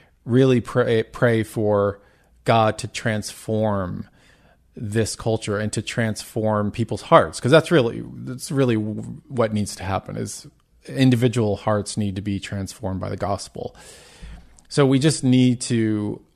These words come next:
press into prayer, uh, pray without <laughs> ceasing,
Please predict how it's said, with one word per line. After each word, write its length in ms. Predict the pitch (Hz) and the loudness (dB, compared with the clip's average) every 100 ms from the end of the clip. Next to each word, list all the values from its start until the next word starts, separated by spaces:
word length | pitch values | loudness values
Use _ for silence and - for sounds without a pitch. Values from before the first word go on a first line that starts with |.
| _ | _
press 420 | - 127 120 - | -2 2 2 2
into 380 | 117 113 107 110 | 0 0 0 -4
prayer, 720 | 101 120 123 131 131 131 131 - _ _ _ _ _ _ _ _ _ | -4 0 4 6 6 4 -2 -12 _ _ _ _ _ _ _ _ _
uh, 260 | 110 104 101 | -4 -4 -6
pray 640 | - - 127 120 123 123 | -4 4 6 6 4 2
without 420 | 117 120 110 110 | 0 2 0 0
<laughs> 80 | - | 2
ceasing, 560 | 147 - 151 139 135 | 4 6 6 8 6